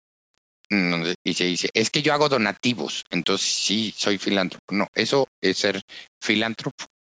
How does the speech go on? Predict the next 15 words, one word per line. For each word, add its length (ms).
No 300
eres 260
responsable 640
socialmente. 680
Entonces, 720
hacer 260
un 100
donativo, 680
y 140
que 100
además 280
casi 240
siempre 380
los 240
hacen 340